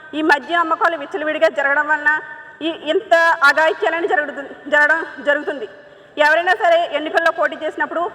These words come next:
ఏ నాయకుడైనా సరే ప్రజల యొక్క బాగోగుల కోసం ఒక కొన్ని హామీలు అనేది ఇవ్వడం జరుగుతుంది. ఎంతో అనుభవం ఉన్న చంద్రబాబు నాయుడు గారే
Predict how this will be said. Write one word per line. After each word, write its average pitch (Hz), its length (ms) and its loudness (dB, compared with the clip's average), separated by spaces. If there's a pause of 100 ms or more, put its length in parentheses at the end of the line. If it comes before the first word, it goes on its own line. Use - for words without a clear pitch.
ఏ 302 200 2
నాయకుడైనా 349 540 2
సరే 311 460 -2
ప్రజల 320 260 0
యొక్క 339 480 4 (320)
బాగోగుల 294 440 4
కోసం 349 420 -2 (120)
ఒక 302 140 0
కొన్ని 349 280 0
హామీలు 339 440 2
అనేది 359 240 0
ఇవ్వడం 349 180 2
జరుగుతుంది. 330 380 -4 (460)
ఎంతో 302 320 0
అనుభవం 359 480 4
ఉన్న 359 320 2 (140)
చంద్రబాబు 311 320 2
నాయుడు 330 220 -4
గారే 330 360 0